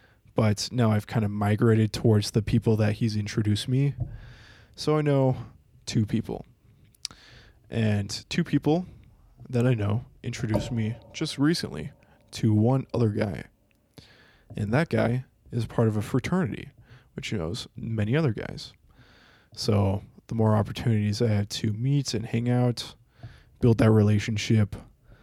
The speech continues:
I'll probably be introduced to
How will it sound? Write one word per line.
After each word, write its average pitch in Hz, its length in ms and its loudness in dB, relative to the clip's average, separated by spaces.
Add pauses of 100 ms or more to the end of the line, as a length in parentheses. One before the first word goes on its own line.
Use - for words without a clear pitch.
(220)
I'll 117 80 -2
probably 107 640 2
be 110 240 -2
introduced 104 640 -2
to 104 400 -2